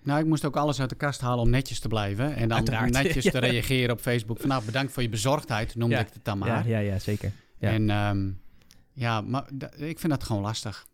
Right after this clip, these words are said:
Speaker 1: Ik vind dat niet leuk. Ehm, en, en mijn reis daarin is nog niet klaar. Ik voel nog steeds af en toe een rem. Nee, niet eens af en toe. Ik va-, voel vaak een rem om mezelf te zijn en mezelf uit te spreken. Dat is ook een van de redenen waarom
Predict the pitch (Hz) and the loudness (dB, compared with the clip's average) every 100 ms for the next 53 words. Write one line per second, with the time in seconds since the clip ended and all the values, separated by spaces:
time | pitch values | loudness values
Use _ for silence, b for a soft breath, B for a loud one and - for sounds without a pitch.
0 | _ - 117 143 123 104 98 104 113 131 | _ -12 -6 0 0 0 -2 0 0 -2
1 | - - - 117 110 107 107 107 - _ | -8 -16 -6 -4 -2 -2 -2 -6 -10 _
2 | _ _ _ _ - _ _ _ _ _ | _ _ _ _ -20 _ _ _ _ _
3 | _ _ _ _ _ _ _ - 127 123 | _ _ _ _ _ _ _ -4 -2 2
4 | 131 131 127 131 139 107 120 139 120 110 | 2 4 2 2 0 0 0 2 0 -2
5 | 104 107 104 - 131 95 95 - - - | -2 -2 -2 -2 -2 -2 -6 -14 -16 -8
6 | 120 - 143 113 101 131 120 - - 113 | -6 0 0 0 0 0 0 -2 -6 -6
7 | 113 120 107 104 123 101 120 - - - | -4 -4 -2 0 0 0 -2 -8 -18 -20
8 | _ - - _ 131 110 120 120 113 110 | _ -20 -20 _ -4 0 2 2 0 -2
9 | 101 120 113 - 127 117 - - - 123 | -4 -4 -4 -6 -6 -6 -8 -16 -10 -6
10 | - 139 135 104 104 120 110 b b b | -2 -4 -2 -2 2 2 0 b b b
11 | - 147 127 104 120 135 127 - 101 104 | -2 2 2 2 0 0 -2 -6 -4 -2
12 | 107 104 104 107 101 - 123 107 - 95 | 0 -2 -2 -4 -6 -4 -4 -4 -8 -8
13 | 95 110 120 - - 147 - 131 127 113 | -6 -4 -4 -4 -2 -2 0 -2 0 0
14 | 104 117 110 104 104 104 104 98 | 2 2 2 2 2 2 2 0